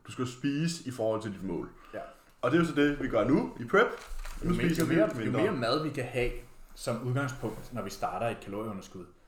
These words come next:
Speaker 2: jo flere kort har du på hånden.
Speaker 1: Mhm. Og med kort, der mener vi jo, jo flere nedreguleringer kan du lave.
Speaker 2: Ja, så du, hvis du har seks tusind kalorier at tage af, så kan du fjerne to hundrede tre hundrede kalorier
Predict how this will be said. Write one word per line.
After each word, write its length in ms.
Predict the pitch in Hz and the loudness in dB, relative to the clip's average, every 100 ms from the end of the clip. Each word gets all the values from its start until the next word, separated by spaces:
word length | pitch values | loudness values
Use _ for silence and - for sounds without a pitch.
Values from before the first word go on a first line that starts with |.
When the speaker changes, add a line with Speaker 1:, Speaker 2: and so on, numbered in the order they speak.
| _ _ _ - - | _ _ _ -20 -14
Speaker 2:
jo 80 | 110 | -8
flere 220 | 120 131 | -2 -2
kort 240 | - 110 127 | -2 -4 -4
har 140 | 113 | -4
du 60 | 95 | -6
på 120 | - | -10
hånden. 300 | - - 110 - - - | -12 -12 -12 -16 -20 -14
Speaker 1:
Mhm. 380 | 120 117 120 139 - - _ _ _ _ _ _ - - | -8 -4 -4 -6 -10 -20 _ _ _ _ _ _ -16 -4
Og 80 | 139 | -2
med 80 | 131 | 0
kort, 280 | 131 135 135 | 4 4 4
der 60 | |
mener 260 | 147 135 120 | 2 2 0
vi 160 | 110 107 | -2 -2
jo, 160 | 107 - - _ _ - | -2 -6 -20 _ _ -8
jo 100 | 117 | -8
flere 300 | 127 123 131 | -2 0 2
nedreguleringer 640 | 123 131 127 120 107 101 | 2 2 0 0 -2 -4
kan 120 | 101 | -8
du 80 | 95 | -10
lave. 200 | 90 87 - - | -8 -10 -12 -10
Speaker 2:
Ja, 60 | 107 - - - | -10 -10 -20 -14
så 120 | 123 | -6
du, 120 | 123 123 - - | -6 -6 -10 -12
hvis 180 | 131 123 | -6 -4
du 80 | 143 | 2
har 120 | 190 | 4
seks 320 | 196 214 - | 4 0 0
tusind 280 | 196 131 127 | -4 -2 -2
kalorier 260 | 135 143 104 | 0 2 0
at 80 | - | 0
tage 140 | 151 101 | -4 -4
af, 140 | 92 - - - | -8 -14 -20 -18
så 120 | - | -8
kan 80 | 147 | -4
du 60 | 127 | -2
fjerne 260 | 131 131 | 0 0
to 80 | 131 | -2
hundrede 80 | 117 | -2
tre 60 | 139 | 0
hundrede 200 | 117 110 | 0 -2
kalorier 320 | 117 107 107 | -4 -2 -2